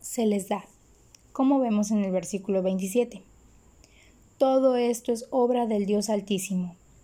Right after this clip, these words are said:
Él permite que el anticristo se levante al poder y gobierne el mundo,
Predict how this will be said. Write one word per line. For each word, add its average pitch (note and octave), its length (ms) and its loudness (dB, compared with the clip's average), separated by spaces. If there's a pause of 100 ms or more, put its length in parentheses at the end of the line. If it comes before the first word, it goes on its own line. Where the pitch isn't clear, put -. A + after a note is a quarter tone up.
(640)
Él D4+ 140 2
permite D#4 500 -2
que B3+ 300 -2
el B3 240 -2
anticristo A#3+ 720 -4
se B3 140 -2
levante G#3 540 -2
al G#3+ 160 -4
poder G#3 460 -2 (360)
y A#3+ 140 0
gobierne B3 640 2
el A3 80 2
mundo, G#3 340 2